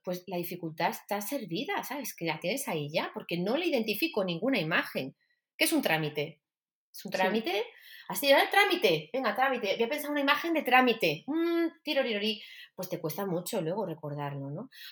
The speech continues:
Speaker 1: Si yo te digo que un trámite es un empujón, ya es distinto. Porque un empujón lo puedes visualizar, ¿no? Puedes imaginarte a alguien dándole un empujón a alguien en una, en una cola, en una fila o donde sea, ¿no? Pues, pues, nos es más fácil visualizar un empujón que un trámite. Pues es que es un trámite, es un empujón. Entonces,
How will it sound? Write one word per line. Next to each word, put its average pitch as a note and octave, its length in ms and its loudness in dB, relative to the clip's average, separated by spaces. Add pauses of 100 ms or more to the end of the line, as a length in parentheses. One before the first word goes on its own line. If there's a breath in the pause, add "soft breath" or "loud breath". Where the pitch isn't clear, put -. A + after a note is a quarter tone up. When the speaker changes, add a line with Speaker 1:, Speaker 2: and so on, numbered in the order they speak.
Speaker 1:
Si - 200 -4
yo G#3+ 140 4
te C4 80 2
digo C4+ 180 8
que C4+ 60 2
un C4 80 2
trámite C4 340 2
es - 120 -4
un A#3+ 100 -2
empujón, B3 600 2 (260)
ya G#3+ 140 -4
es G#3 40 -2
distinto. G#3 600 -4 (120)
Porque C4 200 -4
un F4 60 -2
empujón D#4 460 -2
lo B3+ 80 -6
puedes A#3+ 180 -2
visualizar, F3 480 -2
¿no? C4+ 160 -6
Puedes G#3+ 180 -4
imaginarte A3+ 480 -4
a G#3 60 4
alguien A#3+ 240 -2
dándole G3+ 300 4
un G3 80 0
empujón F#3 420 2
a F3 40 2
alguien F3+ 180 0
en F3 60 -2
una, E3+ 160 -2
en F3 100 -4
una D3+ 200 -2
cola, D#4+ 380 4
en G3 60 -4
una F3+ 140 -2
fila B3+ 380 -2
o E3 240 -2
donde D3+ 300 -4
sea, C#3+ 240 -6
¿no? B3+ 160 -8
Pues, E3+ 240 -4
pues, B3+ 260 2 (440 loud breath)
nos A#3 100 4
es D4+ 80 4
más D4+ 140 6
fácil G#3+ 240 4
visualizar F#3 400 0
un G#3 80 0
empujón A3+ 440 4
que A3+ 60 -2
un F#3+ 100 0
trámite. E3+ 400 -6
Pues G#3+ 140 -6
es A#3+ 60 -8
que - 80 -12
es - 100 -12
un A#3+ 60 -8
trámite, B3+ 420 -4
es C#4 160 -6
un E3+ 60 -6
empujón. C#3 400 -8 (480 loud breath)
Entonces, G3+ 340 4